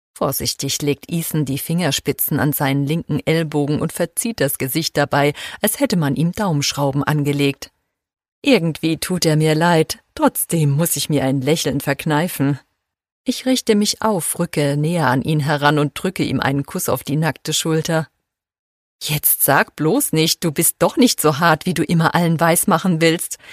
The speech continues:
ziehe ich ihn auf. Lach du nur, grummelt er.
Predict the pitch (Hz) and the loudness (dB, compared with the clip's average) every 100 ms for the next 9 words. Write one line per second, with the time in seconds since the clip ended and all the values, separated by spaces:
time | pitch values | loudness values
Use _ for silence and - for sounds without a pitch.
0 | - _ - 302 160 135 - 147 143 160 | -20 _ -6 -4 -2 -4 -6 -4 0 0
1 | 143 - _ _ _ _ _ _ _ _ | 0 -6 _ _ _ _ _ _ _ _
2 | _ _ _ _ _ - 151 - - 147 | _ _ _ _ _ -14 -10 -8 -4 0
3 | 151 156 156 143 - _ _ _ _ - | 2 2 0 -4 -8 _ _ _ _ -6
4 | 196 143 - - 120 143 | -4 -4 -6 -4 -4 -4